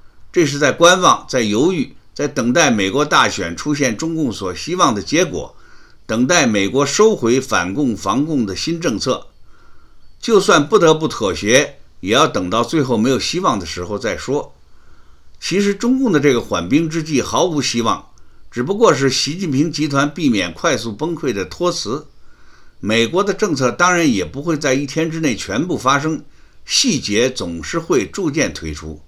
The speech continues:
但是一旦推出就不可更改，不像中国人习惯的那样朝令夕改。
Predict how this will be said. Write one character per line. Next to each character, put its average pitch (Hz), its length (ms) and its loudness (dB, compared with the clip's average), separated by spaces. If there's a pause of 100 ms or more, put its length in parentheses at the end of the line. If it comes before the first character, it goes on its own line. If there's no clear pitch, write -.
(720)
但 170 160 2
是 160 140 0
一 202 140 0
旦 185 200 4
推 185 200 4
出 196 260 -4
就 151 240 0
不 - 200 -4
可 87 220 -6
更 160 220 -2
改， 64 340 -6 (480)
不 185 100 2
像 190 260 2
中 220 180 0
国 156 140 4
人 135 120 4
习 - 220 0
惯 135 200 2
的 104 100 -2
那 113 100 0
样 90 240 -2
朝 160 200 4
令 120 220 0
夕 143 200 -4
改。 - 340 -8